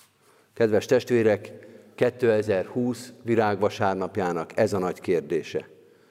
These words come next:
Hogy állunk az Úr előtt? Elbírjuk-e a rólunk alkotott véleményét? Vagy ezt is föltehetjük, fontos-e nekünk az ő véleménye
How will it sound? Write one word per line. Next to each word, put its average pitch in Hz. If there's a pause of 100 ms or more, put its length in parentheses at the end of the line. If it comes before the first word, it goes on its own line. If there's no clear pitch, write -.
(280)
Hogy 131
állunk 101
az 90
Úr 92
előtt? 80 (1080)
Elbírjuk-e 123
a 104
rólunk 110
alkotott 101
véleményét? 80 (800)
Vagy 92
ezt 107
is -
föltehetjük, 98 (220)
fontos-e 131
nekünk 82 (320)
az 87
ő 82
véleménye 82